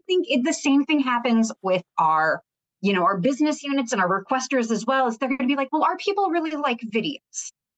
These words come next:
Okay. Do your people learn best with videos, or do they like passive learning? It's not,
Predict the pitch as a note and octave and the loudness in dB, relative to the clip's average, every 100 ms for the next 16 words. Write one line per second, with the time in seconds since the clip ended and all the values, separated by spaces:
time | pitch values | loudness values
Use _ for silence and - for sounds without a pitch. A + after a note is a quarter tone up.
0 | _ _ _ A3+ A3+ - _ _ _ _ | _ _ _ -4 -2 -6 _ _ _ _
1 | G#3+ A#3 A3+ A#3 A#3 C#4+ C4 C4 B3 G#3 | 2 4 4 2 0 -2 0 0 0 -2
2 | G#3 F#3+ F3+ - - - - F4 D#4 F#4 | -2 0 0 -2 -4 -8 -8 -8 -2 0
3 | F#4 F#4+ F#4+ G4 - - _ _ _ - | 2 2 2 -2 -6 -14 _ _ _ 0
4 | C4+ C#4+ A3+ C4+ B3+ B3+ B3 A3+ G#3 G#3 | 2 4 2 2 2 2 2 2 0 -4
5 | _ _ _ - - E3+ F3+ C#3+ C#3 C#3+ | _ _ _ -2 -2 0 -2 -2 -4 -4
6 | C#3+ - - E3 - _ _ _ - - | -2 -6 -6 -6 -8 _ _ _ -4 0
7 | G3+ G#3+ A3+ | 2 2 0